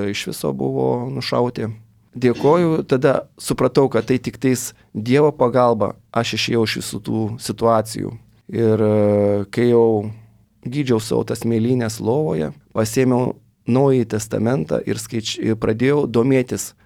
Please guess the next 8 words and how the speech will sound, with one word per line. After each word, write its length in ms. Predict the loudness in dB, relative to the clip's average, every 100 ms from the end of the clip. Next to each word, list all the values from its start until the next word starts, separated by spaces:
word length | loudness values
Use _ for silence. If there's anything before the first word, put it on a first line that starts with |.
| _
skaityti, 600 | -4 0 0 -2 -4 -6
kas 320 | -4 -2 -2 0
tai 140 | -4
iš 80 | -4
tikrųjų, 240 | -4 -2
nes 160 | 0 -2 -6
tose 220 | -6 -6
knygose, 540 | -2 -4 -2 -2 -2